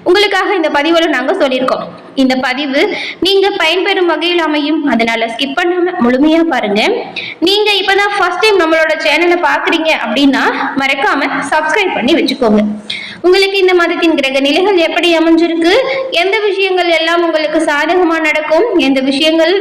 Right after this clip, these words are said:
நீங்க கொஞ்சம் கவனமா செயல்பட்டா நன்மைகளை பெற முடியும்,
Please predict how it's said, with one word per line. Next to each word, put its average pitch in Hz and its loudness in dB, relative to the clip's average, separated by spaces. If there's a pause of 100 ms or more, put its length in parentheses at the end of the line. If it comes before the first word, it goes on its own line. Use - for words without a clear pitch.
நீங்க 381 2
கொஞ்சம் 370 2
கவனமா 330 0
செயல்பட்டா 311 0 (440)
நன்மைகளை 415 -2
பெற 370 0
முடியும், 359 2